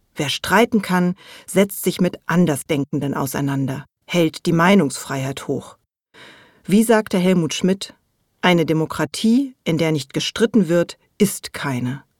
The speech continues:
Ein Satz, den sich eine große Wochenzeitung zu eigen gemacht hat, um ihre Rubrik "Streit" zu bewerben,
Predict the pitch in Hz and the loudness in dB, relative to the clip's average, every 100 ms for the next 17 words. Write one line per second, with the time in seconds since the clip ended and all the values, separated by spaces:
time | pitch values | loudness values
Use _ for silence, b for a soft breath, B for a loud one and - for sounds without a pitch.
0 | _ b b b b b b - 175 151 | _ b b b b b b 0 2 2
1 | 233 - - - - 185 180 180 - 170 | 0 -2 -14 -6 2 4 4 0 -2 -2
2 | - 185 240 196 160 208 202 - 175 165 | 0 2 2 0 -2 0 -2 0 0 0
3 | 185 175 190 - 175 190 180 175 170 - | -2 -4 -4 0 2 4 2 0 -2 -4
4 | 170 - - B B B 214 220 - 185 | -6 -6 -18 B B B 4 4 4 2
5 | 180 175 170 - 160 - _ - - - | 0 -2 -4 -4 -6 -8 _ -8 -6 0
6 | 180 160 - - - 170 165 147 160 160 | 2 2 -2 -12 -6 -2 0 0 0 0
7 | 165 | -2